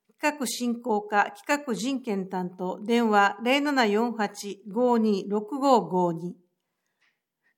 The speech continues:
次です。五月は消費者月間です。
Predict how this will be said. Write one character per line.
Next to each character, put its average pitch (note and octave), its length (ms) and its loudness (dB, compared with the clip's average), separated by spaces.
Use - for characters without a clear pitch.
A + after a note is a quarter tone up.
次 A3+ 240 -4
で F#3+ 100 -4
す。 - 180 -14
五 C4 80 -4
月 C#4+ 360 2
は F#3 260 2
消 C#4+ 240 -2
費 D4 100 -4
者 C#4 160 2
月 C4 260 -2
間 F3+ 220 -4
で F3 80 -8
す。 - 240 -16